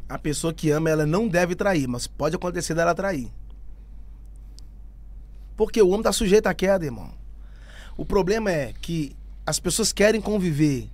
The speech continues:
ou melhor, as pessoas querem desfrutar da sua espiritualidade, mas elas não querem conviver com a sua humanidade. Você pode ser um cara que ama, mesmo assim cair, falhar.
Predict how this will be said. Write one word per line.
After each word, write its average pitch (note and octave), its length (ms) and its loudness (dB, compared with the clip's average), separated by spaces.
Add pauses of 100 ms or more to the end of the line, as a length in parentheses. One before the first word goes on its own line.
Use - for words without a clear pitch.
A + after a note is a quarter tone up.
ou E3+ 100 2
melhor, E3 280 2
as C#3+ 80 -4
pessoas F3 260 0
querem G#3+ 300 6
desfrutar E3 440 2
da D3+ 100 -2
sua G#3 120 -2
espiritualidade, F#3+ 720 2 (260)
mas D#3+ 140 4
elas F3 160 6
não A3 140 6
querem G#3+ 240 6
conviver G3 340 6
com G3+ 80 2
a G3+ 60 2
sua G#3 140 2
humanidade. F3 640 0 (1300)
Você - 160 -4
pode B3 260 6
ser A#3 80 6
um A#3 80 6
cara G#3+ 220 8
que G#3+ 160 4
ama, A#3+ 240 8
mesmo B3+ 220 6
assim A3 180 0
cair, A3+ 340 0 (360)
falhar. F3+ 440 2